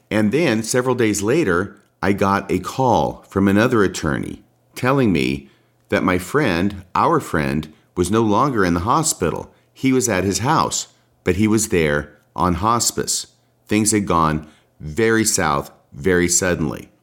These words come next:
And on that Wednesday afternoon, we both met over at his house, and we went inside to visit, and our friend, Glenn, was lying in a hospital bed in the middle of his living room, being cared for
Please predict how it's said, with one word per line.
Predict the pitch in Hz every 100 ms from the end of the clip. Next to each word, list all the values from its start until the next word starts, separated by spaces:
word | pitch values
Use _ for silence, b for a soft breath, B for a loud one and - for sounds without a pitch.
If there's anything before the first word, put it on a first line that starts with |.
| _ _
And | - 101
on | - 123 147
that | 127 -
Wednesday | 104 127 123 120
afternoon, | - 101 104 104 98 104 95
we | 90
both | 82 101 110 107
met | 95 85 -
over | 95 98 101
at | 67 92
his | - 95 80
house, | 107 104 78 - - - -
and | 98
we | 101
went | 101 113
inside | 113 113 104 92
to | 90
visit, | 92 127 98 - - _ -
and | 107 113
our | 107
friend, | - 170 131 101 110 - - -
Glenn, | 90 87 80 95 117 - -
was | 98
lying | 110 117 123
in | 107
a |
hospital | 104 143 160 - 104
bed | 82 82 82
in | - 95
the |
middle | 95 98 98
of | 92
his | 95 92 82 - - -
living | 110 156 123
room, | 78 76 95 104 _ _ _
being | - 139 135
cared | 120 - 151 170
for | - 85 69 76 101